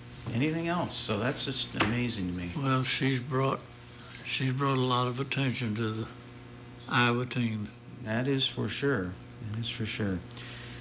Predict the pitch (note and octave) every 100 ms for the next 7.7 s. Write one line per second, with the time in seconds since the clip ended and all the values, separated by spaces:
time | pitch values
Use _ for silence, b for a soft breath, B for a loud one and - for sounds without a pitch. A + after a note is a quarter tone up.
0 | B - E3 F#3 E3+ - - C#3+ C#3+ C#3
1 | C#3 C#3 C3+ - - - - - D3+ F3
2 | F#3 F3+ E3+ E3+ E3+ E3+ D3+ D3 F3 G3+
3 | A3+ E3 - C#3+ C3 - C3 B2+ A#2+ A#2
4 | A#2+ A#2 A#2 A#2 C3 B2+ B2 A#2+ A#2 A2
5 | C#3 C#3+ D3 C3+ B2+ B2+ B2+ A#2 A#2+ A#2
6 | A#2 B2 A2+ A2 A2+ B2+ C3 C3+ C3 B2+
7 | B2+ B2+ C3 C3 B2+ B2 B2